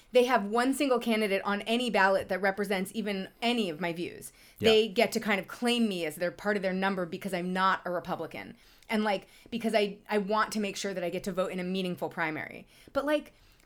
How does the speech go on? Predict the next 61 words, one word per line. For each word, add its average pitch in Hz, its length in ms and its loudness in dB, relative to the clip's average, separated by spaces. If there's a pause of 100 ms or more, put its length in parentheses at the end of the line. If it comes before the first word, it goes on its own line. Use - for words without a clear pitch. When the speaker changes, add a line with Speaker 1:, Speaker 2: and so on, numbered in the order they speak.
Speaker 1:
how 415 160 2
freeing 381 380 2
was 202 180 2
it 180 140 -4
the 214 80 2
day 220 220 6
that 226 100 0
I 214 120 4
was 208 160 -2
like, 196 340 0 (340)
"I'm 277 140 0
leaving 311 240 0
those 147 160 -8
fools"? - 420 -14 (840)
Speaker 2:
It - 60 -6
was 233 80 -6
Speaker 1:
It 233 60 8
felt 226 120 8
Speaker 2:
great. 285 400 6
Speaker 1:
great. 131 160 -4
Yeah. 285 200 6
Speaker 2:
<laughs> - 40 -4
I 110 80 0
know. 113 180 2 (140)
Speaker 1:
So, 330 180 4
like, 320 300 4 (220)
just 392 160 2
imagine 370 440 6
if 233 140 -2
you 302 80 0
could 277 140 -2
be 294 100 2
on 285 80 4
a 254 60 4
ballot 240 420 4
being 220 240 0
like, 208 300 0
"I'm 247 160 0
leaving 277 200 -2
all 269 160 2
you 220 140 -4
fools." - 500 -16
Speaker 2:
Uh, 95 100 -8 (260)
for - 120 -8
sure. - 380 0 (160)
I 98 140 -2
know. 131 260 0
Speaker 1:
I 214 60 -6
mean, 175 340 -4
what 254 160 -6
a - 40 -10
dream. 185 360 -8
Speaker 2:
Yeah. 107 220 0 (240)
And 113 120 0
that's 127 160 6
what 131 120 -4
they're 123 200 4
doing 143 320 -2
in 92 80 -4
Michigan. - 300 -6
Speaker 1:
Yeah. 285 120 -4